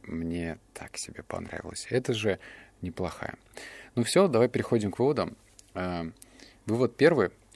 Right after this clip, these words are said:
про зависимость. Я щас расскажу тебе историю автора, прочитаю, точнее, ее. И просто держи в голове вот эту информацию, что автор не мог очень долгое время бросить курить. Он, казалось ему, что это просто невозможно.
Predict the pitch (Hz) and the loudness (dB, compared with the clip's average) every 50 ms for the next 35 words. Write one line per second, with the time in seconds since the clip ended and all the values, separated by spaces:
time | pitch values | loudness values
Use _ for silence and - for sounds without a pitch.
0 | - - - 107 98 101 110 110 113 101 - - - 87 80 76 - - - - | -4 0 0 2 4 6 4 6 4 4 2 0 -2 -4 -4 -4 -4 -6 -8 -6
1 | - 101 104 107 - 113 101 - - 95 - - - 107 110 104 - 95 90 92 | -2 0 0 0 0 0 -2 -2 -2 -4 -4 -2 -2 -2 -2 -4 -4 -4 -2 -2
2 | 90 - - - 107 95 90 87 107 151 - - - 90 87 - - - - - | -2 -2 -2 0 0 2 4 4 4 2 2 -2 -4 -4 -4 -4 -6 -6 -4 -4
3 | - - 90 82 - - - - - 95 90 87 90 98 117 143 160 - - - | -2 0 -2 -2 -2 -4 -6 -6 -4 -4 -4 -2 0 4 4 4 4 2 -2 -16
4 | - - - - _ _ _ _ _ _ _ _ _ - 120 120 123 123 120 113 | -16 -18 -18 -20 _ _ _ _ _ _ _ _ _ 0 2 4 6 8 8 8
5 | 101 - - 117 117 107 - - - 95 85 107 104 120 151 131 107 107 104 98 | 6 8 8 8 8 6 4 2 0 0 2 2 2 4 2 2 4 4 4 6
6 | 95 98 95 90 87 - - - 95 90 90 - 98 90 - 95 92 - 95 90 | 6 6 6 4 4 2 -2 -8 -8 -6 -4 -4 -4 -2 -2 -2 -2 -2 -4 -4
7 | - - - 92 90 85 80 - - - - 87 - - - - 90 85 - - | -4 -4 -2 0 0 0 0 -2 -6 -12 -10 -10 -10 -6 -2 2 2 2 4 6
8 | 110 127 135 - - 135 - - - _ _ _ _ - 110 107 110 113 117 113 | 4 4 4 4 2 0 0 0 -6 _ _ _ _ 2 4 4 6 6 6 4
9 | 101 - - _ _ - 147 139 131 117 - - 101 95 101 98 90 87 95 90 | 4 2 -4 _ _ 2 4 6 4 4 2 0 0 0 2 2 2 2 0 2
10 | 95 92 90 87 85 85 92 95 87 - - 87 - - - 113 139 170 180 - | 2 2 0 0 0 0 0 0 0 0 -2 -6 -2 0 2 4 4 2 2 0
11 | - 95 87 85 - - 90 87 90 92 87 87 87 82 - - - 90 87 87 | -4 -4 -4 -4 -6 -6 -6 -2 0 2 2 2 0 -2 -4 -6 -6 -6 -6 -6
12 | 85 - - - 87 82 - - - - 87 - - - 90 90 95 104 104 107 | -8 -10 -10 -10 -10 -10 -8 -6 -4 -2 -2 -4 -4 -6 -6 -4 -2 -2 0 0
13 | 127 147 151 139 139 120 | 0 0 0 0 -2 -4